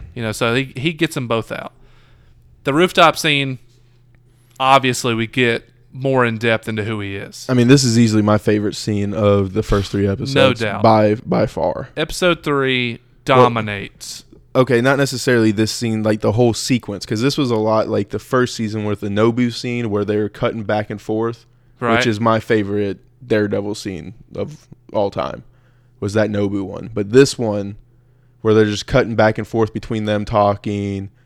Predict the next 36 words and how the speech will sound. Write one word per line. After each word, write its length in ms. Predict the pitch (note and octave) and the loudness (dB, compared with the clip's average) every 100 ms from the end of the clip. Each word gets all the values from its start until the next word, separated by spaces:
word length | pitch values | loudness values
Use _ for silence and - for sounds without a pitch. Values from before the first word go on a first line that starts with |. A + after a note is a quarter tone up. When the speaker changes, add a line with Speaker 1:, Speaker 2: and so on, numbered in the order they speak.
| _ | _
Speaker 2:
and 120 | G#2+ G#2 | -8 -4
we 140 | G2+ | -4
get 300 | G2+ A2+ - - | 2 2 2 -4
a 100 | G#2+ | -2
little 240 | G#2+ A#2 | 2 2
bit 140 | A2+ A2 | 4 4
of 80 | |
the 60 | G#2 | 4
Punisher 460 | - A2 G#2 - G2+ | 0 -4 -4 -8 -10
story, 680 | - G#2 G#2 G#2 G2+ G2 - _ _ _ _ | -6 -4 -2 -4 -4 -8 -12 _ _ _ _
and 640 | G#2+ A2 G#2+ G#2 G#2 G2+ E2+ _ - | -4 0 0 0 -4 -10 -16 _ -20
it 140 | - A2+ | -6 -4
would, 280 | A2 G2+ - - | -4 -8 -16 -20
the 280 | - G2 A2 | -12 -4 2
best 220 | A2 A#2+ | 4 2
part 140 | - B2 | 4 4
of 40 | |
the 40 | G#2+ | 2
trailer 440 | - C#3+ D#3+ G#2+ | 2 2 4 2
was 500 | G#2 G#2 G2+ G2+ G2+ - _ _ _ | 2 2 2 0 -6 -16 _ _ _
him 300 | C#3+ C3+ B2 | 2 4 6
walking 320 | A#2 A2 A2+ | 4 4 2
over 140 | A2 | 4
to 100 | G#2 | 2
Daredevil 580 | G2+ A2 G#2+ G#2 G2+ G#2 | 4 4 6 4 4 2
and 120 | G2+ | 0
being, 420 | G2+ G#2 G#2 G2+ G2+ _ _ _ _ | -2 -2 -4 -8 -12 _ _ _ _
"You're 180 | - A#2 | 2 4
just 240 | G#2+ A2 - | 4 2 0
a 60 | |
bad 280 | G2+ G#2+ G#2 | 2 4 4
day 140 | G2+ G2+ | 4 4
away 200 | G2+ G2+ | 4 2
from 180 | G2+ | 0
being 240 | G2 G#2 G2 | -2 -2 -2
me." 260 | C2+ G#1+ | -8 -10